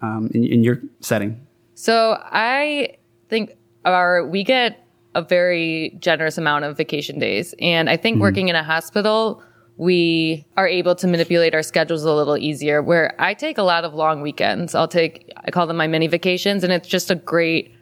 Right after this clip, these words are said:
Speaker 2: reset. Like, every winter I go to Colorado at least twice because I love skiing and snowboarding. So
Speaker 1: Mm-hmm.
Speaker 2: I'm actually going next weekend <laughs> and then once in
Speaker 1: Oh,
Speaker 2: March.
Speaker 1: nice.
Speaker 2: Yeah. Um, but the great thing, so we get a lot of paid time off days.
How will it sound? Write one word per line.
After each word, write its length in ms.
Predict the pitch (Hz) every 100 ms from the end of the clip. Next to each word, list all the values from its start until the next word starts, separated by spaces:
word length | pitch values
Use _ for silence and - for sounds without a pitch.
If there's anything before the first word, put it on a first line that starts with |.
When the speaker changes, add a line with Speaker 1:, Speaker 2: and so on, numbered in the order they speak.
| _ _
Speaker 2:
reset. 600 | - 175 170 - 120 82 -
Like, 220 | 165 156
every 380 | - 190 202 202
winter 420 | 165 170 175 160
I 100 | 151
go 100 | 156
to 80 | 156
Colorado 640 | 160 151 151 147 147 147
at 60 | -
least 240 | 151 147
twice 420 | - 147 135 -
because 320 | - 151 151 147
I 120 | 147
love 260 | 151 151
skiing 340 | 139 - 160 147
and 80 | 147
snowboarding. 640 | 147 139 131 131 - 151 - - -
So 240 | - 180 170
Speaker 1:
Mm-hmm. 400 | 160 156 165 175 - -
Speaker 2:
I'm 100 | 170
actually 260 | 180 -
going 480 | 170 165 160 160 151 _
next 180 | - 180
weekend 340 | 269 190 - 180
<laughs> 160 | 180 214 185
and 140 | 160
then 160 | 165 151
once 160 | 156
in 60 | 147
Speaker 1:
Oh, 60 | 190
Speaker 2:
March. 140 | 151
Speaker 1:
nice. 240 | 139 - - - -
Speaker 2:
Yeah. 300 | - 190 160 -
Um, 520 | 196 185 170 143 - -
but 560 | 202 196 185 175 - - _ _ _ _ _ _
the 360 | - 208 202 196
great 400 | 180 196 247 240
thing, 440 | 226 208 190 185 -
so 160 | 202
we 140 | 180 190
get 180 | 247
a 60 | 269
lot 220 | 240 190
of 100 | 170
paid 220 | - 170
time 220 | 160 160 160
off 260 | 147 147
days. 520 | - 147 147 151 -